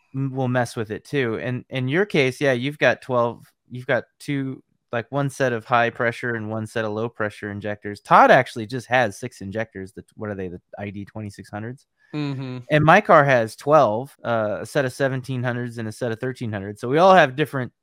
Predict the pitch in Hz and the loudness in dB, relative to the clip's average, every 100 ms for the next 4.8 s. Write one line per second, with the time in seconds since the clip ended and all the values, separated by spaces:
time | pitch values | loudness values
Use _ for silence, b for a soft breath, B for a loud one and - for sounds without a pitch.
0 | _ - - 147 127 - 98 80 90 104 | _ -12 0 2 2 -2 -10 -10 -10 -14
1 | 110 101 113 104 101 127 110 101 92 104 | -14 -6 -4 -4 -6 -8 -10 -10 -12 -14
2 | _ 123 120 117 110 110 107 101 101 139 | _ -8 -6 -4 -6 -6 -6 -6 -4 -2
3 | 113 120 _ 143 139 170 165 151 135 127 | -2 -4 _ -2 4 4 4 2 2 0
4 | 123 123 113 - 113 127 117 | -4 -6 -8 -14 -12 -6 -6